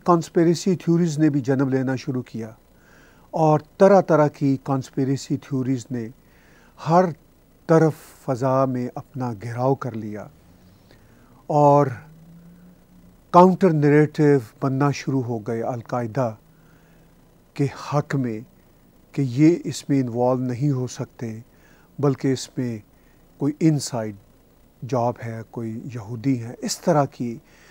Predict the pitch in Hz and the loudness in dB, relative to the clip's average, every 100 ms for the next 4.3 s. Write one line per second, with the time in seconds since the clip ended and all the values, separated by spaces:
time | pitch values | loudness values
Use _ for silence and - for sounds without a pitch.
0 | _ - 151 - - 139 135 - - - | _ 2 2 0 -2 0 0 -4 -14 -10
1 | 143 120 - 123 117 - 120 110 117 - | -8 -8 -8 -6 -6 -10 -12 -10 -10 -10
2 | 120 107 113 127 120 127 131 143 175 185 | -12 -12 -14 -12 -8 -4 0 6 8 6
3 | 202 170 139 131 127 117 117 - - 123 | 2 -4 -2 -2 -2 -4 -8 -12 -10 -8
4 | 117 - | -10 -12